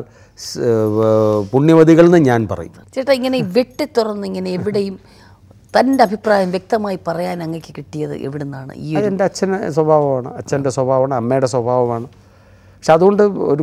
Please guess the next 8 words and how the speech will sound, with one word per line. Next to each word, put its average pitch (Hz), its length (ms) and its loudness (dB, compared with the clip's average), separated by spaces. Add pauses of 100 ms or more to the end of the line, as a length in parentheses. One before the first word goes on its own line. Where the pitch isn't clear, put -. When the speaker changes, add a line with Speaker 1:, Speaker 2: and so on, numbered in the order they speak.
Speaker 1:
ഗുണം 196 280 4
കിട്ടി, - 180 -10 (340)
ഒരുപാട് 208 560 -4
ശത്രുക്കളെ 165 520 -8
ഉണ്ടാക്കും. 87 340 -6 (220)
അങ്ങനെ 147 240 0
ഒരു 151 140 4
വലിയ 160 300 -2